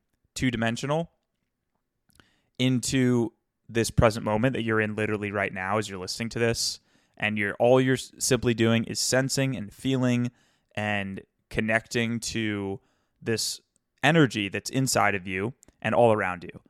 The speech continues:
And that's the, it's, it's more the experience that the, um, the last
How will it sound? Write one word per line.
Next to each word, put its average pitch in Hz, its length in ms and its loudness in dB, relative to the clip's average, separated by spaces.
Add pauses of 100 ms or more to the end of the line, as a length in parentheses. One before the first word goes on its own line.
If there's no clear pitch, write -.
(160)
And 117 200 0
that's 151 380 4 (140)
the, 127 140 0
it's, - 260 0
it's 131 180 -4
more 160 360 6
the 143 220 0
experience 110 920 -4 (380)
that 110 380 4 (180)
the, 107 640 -6
um, 95 500 -6 (240)
the 113 100 -2
last 110 520 0